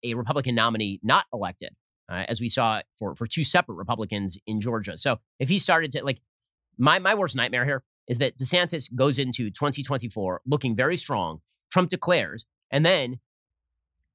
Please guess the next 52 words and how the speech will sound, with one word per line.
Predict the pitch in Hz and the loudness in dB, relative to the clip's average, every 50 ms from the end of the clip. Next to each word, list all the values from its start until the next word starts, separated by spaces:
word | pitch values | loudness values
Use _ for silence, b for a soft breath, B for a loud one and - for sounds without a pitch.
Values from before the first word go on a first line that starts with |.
| _ _ - | _ _ -4
Trump | - - 190 175 | 2 4 4 6
having | 180 190 175 170 | 4 2 2 0
declared | 156 135 - 170 147 127 131 | -4 -2 0 2 2 2 2
after | 104 165 165 - 170 | 2 0 0 0 -4
DeSantis | 151 - 175 165 160 - - - | -4 0 0 0 0 0 -4 -10
declares, | - - 104 80 87 87 | -8 -6 -8 -6 -6 -6
he's | 113 123 117 117 | -6 -6 -4 -4
like, | 117 107 | -4 -4
DeSantis | - - - 190 196 165 165 - | -2 2 2 2 2 2 -2 -8
declares, | - - 165 147 139 135 | -6 -2 0 0 0 0
he | 113 117 | -2 -2
says | - - 160 156 | 0 0 0 0
he's | 151 139 | 0 -2
in. | 127 117 110 110 101 - _ _ _ - | -2 -2 -2 -4 -6 -10 _ _ _ -2
And | 123 | -2
at | 127 - | 0 4
that | 151 165 175 139 | 4 4 4 2
point, | 151 143 123 - | 0 -4 -4 -2
Trump | - 151 139 - | -2 -2 -2 -2
says, | 139 117 113 | -2 -2 0
"You | 151 | 4
know | 180 233 | 4 6
what? | 233 214 196 - | 6 6 4 4
I | 160 | 2
don't | 170 185 | 0 2
want | 175 170 160 | 2 2 2
him | 147 | 2
getting | 147 143 139 | 0 0 0
all | 135 | 0
the | 127 123 | 0 0
headlines. | 127 135 123 117 120 113 - - | 0 0 0 0 -2 0 2 2
I'm | 143 156 131 | 2 2 2
in." | 95 90 - - _ _ - | -2 -4 -8 -12 _ _ 2
And | 143 | 2
then | 165 180 | 2 2
he | 196 | 2
proceeds | - 170 151 - 180 147 - | 0 0 0 0 0 -2 -2
to | - | 0
spend | - 170 151 135 | 2 2 2 2
the | 131 | 2
rest | 147 147 - | 0 0 -2
of | 156 135 | -2 -4
the | 123 | -2
primaries | - 147 139 131 120 107 90 | 0 2 2 2 0 -2 0
ripping | 123 151 - 175 156 | 0 0 0 0 0
down | 127 143 135 131 | 0 0 0 0
DeSantis | 113 - - 127 117 120 - 92 - - - _ _ _ | 0 -2 -2 -2 -2 -4 -6 -8 -10 -10 -12 _ _ _
and | - 143 170 | 4 6 6
then | 180 175 | 6 6
doing | 151 151 160 156 147 | 4 2 2 4 4
that | 147 131 107 | 2 2 0
beyond | - 127 123 123 131 113 87 73 71 73 - | 0 2 4 4 4 4 2 0 -6 -14 -18